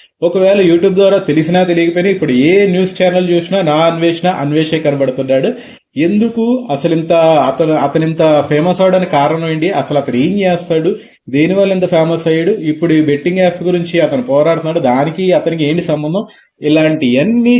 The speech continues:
చాలా క్లియర్ కట్ గా ఈ వీడియోలో నేను మీకు ఎక్స్‌ప్లెయిన్ చేస్తాను. So వీడియో మొత్తం మిస్ అవ్వకుండా, స్కిప్ చేయకుండా చూడండి. నా అన్వేషణ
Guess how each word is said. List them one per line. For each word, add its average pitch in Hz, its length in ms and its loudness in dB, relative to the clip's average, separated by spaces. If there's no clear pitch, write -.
చాలా 156 200 2
క్లియర్ 175 400 0
కట్ 170 200 -2
గా 196 140 0
ఈ 147 140 2
వీడియోలో 165 420 2
నేను 165 180 0
మీకు 156 160 -2
ఎక్స్‌ప్లెయిన్ 156 360 -2
చేస్తాను. 160 400 -2
So 143 80 0
వీడియో 139 400 0
మొత్తం 185 360 -2
మిస్ 165 180 -2
అవ్వకుండా, 165 680 0
స్కిప్ 165 320 -2
చేయకుండా 170 240 0
చూడండి. 156 480 -4
నా 196 240 -2
అన్వేషణ 160 640 0